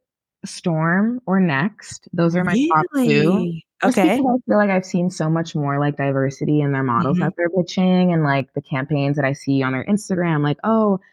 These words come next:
Speaker 1: this person did this campaign." Um, it just makes me happy that I'm seeing a
Speaker 2: Yeah.
Speaker 1: lot of girls that look like me in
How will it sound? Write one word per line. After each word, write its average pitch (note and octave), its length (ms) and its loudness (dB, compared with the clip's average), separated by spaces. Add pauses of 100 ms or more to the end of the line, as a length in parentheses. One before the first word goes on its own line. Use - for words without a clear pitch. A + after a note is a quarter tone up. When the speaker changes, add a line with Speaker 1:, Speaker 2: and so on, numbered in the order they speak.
(140)
Speaker 1:
this A3 140 0
person A3 360 0
did G3+ 200 0
this G#3 220 -2
campaign." G3+ 540 0
Um, E3 200 0
it F3+ 100 2
just G3+ 160 -2
makes B3 180 -4
me G3+ 100 0
happy D3 340 0
that D3+ 100 2
I'm C#3+ 180 0
seeing C#3+ 280 -4
a F#3+ 60 0
Speaker 2:
Yeah. F3+ 60 -2
Speaker 1:
lot C3 180 0
of C#3 120 -4
girls C#3 220 0
that B2+ 120 -6
look C#3 160 -4
like B2+ 160 -6
me C3 440 -6 (180)
in F#3+ 80 0